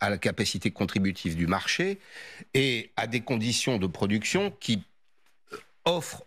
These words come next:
au producteur un revenu. Enfin, il y a une règle extrêmement simple en économie qui est une loi d'airain. Quand il n'y a pas de revenu du producteur,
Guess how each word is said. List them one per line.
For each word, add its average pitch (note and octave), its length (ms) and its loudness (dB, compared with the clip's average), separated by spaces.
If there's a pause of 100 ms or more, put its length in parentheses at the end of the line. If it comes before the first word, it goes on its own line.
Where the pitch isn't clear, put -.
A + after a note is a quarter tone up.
au A#2+ 80 2
producteur B2+ 760 0
un C3+ 80 0
revenu. C#3+ 540 0 (100)
Enfin, G2+ 100 -8
il - 60 -2
y A#2 60 4
a - 20 4
une A#2+ 120 2
règle A2 260 -2 (100)
extrêmement C#3 460 0
simple B2+ 320 -2
en G2+ 80 2
économie A2 400 0
qui - 100 -8
est - 120 -10
une F2+ 100 4
loi F#2+ 180 2
d'airain. G#2+ 380 0 (340)
Quand A2 160 -2
il - 40 4
n'y G3+ 40 2
a - 20 0
pas F3+ 180 0
de E3 60 -4
revenu D#3+ 300 0
du D3 80 0
producteur, C#3 560 0